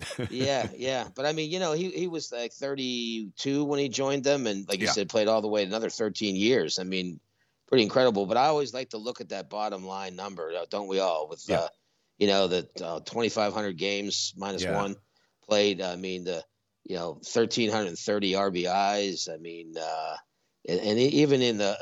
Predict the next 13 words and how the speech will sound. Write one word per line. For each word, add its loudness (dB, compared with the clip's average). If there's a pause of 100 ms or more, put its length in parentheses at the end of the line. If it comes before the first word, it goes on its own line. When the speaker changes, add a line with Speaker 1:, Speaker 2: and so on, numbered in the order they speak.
(120)
Speaker 2:
uh, 0
for -2
a 0
catcher, 0 (340)
uh, -12
three -4
hundred -2
seventy-six -2
home -4
runs, -4
not -8
too -4
shabby. 0